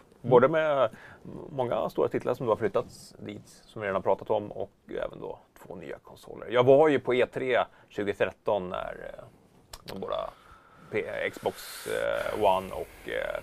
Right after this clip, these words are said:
Speaker 2: P S fyra
Speaker 1: Mm.
Speaker 2: visades upp.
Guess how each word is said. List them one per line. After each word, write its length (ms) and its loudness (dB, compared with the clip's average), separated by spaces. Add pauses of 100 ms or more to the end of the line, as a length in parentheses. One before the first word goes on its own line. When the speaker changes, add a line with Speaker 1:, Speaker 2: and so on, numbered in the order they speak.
Speaker 2:
P 140 -6
S 260 -18 (680)
fyra 340 -12 (160)
Speaker 1:
Mm. 140 -10
Speaker 2:
visades 300 -12
upp. 240 -18